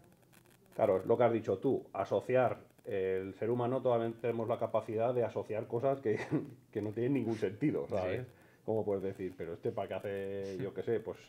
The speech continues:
Speaker 1: desde, yo qué sé, eh, no sé si era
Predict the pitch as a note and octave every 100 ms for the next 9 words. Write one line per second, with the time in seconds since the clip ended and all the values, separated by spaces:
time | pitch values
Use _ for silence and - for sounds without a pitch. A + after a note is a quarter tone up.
0 | - - - - - _ F#2 F2+ F2+ F2
1 | F2+ F2+ F#2+ G#2 F2 C#2 E2+ E2+ F2+ G#2+
2 | F#2+ G#2 G#2 G2+ G2+ G2+